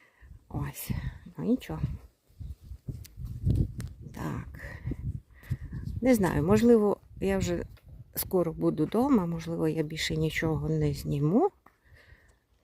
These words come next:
Тому поки що говорю вам всім до побачення. Гарного вам усім дня.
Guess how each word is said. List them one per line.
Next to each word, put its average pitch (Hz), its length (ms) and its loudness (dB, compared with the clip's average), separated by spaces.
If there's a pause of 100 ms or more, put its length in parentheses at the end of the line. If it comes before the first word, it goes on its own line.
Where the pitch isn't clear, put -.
(120)
Тому 170 500 2
поки - 320 -8
що - 260 -12
говорю 151 560 0
вам 147 140 -2
всім 143 380 -2
до 226 140 2
побачення. 302 720 4 (720)
Гарного 233 600 2
вам 185 260 0 (200)
усім 208 500 -2 (600)
дня. 151 680 2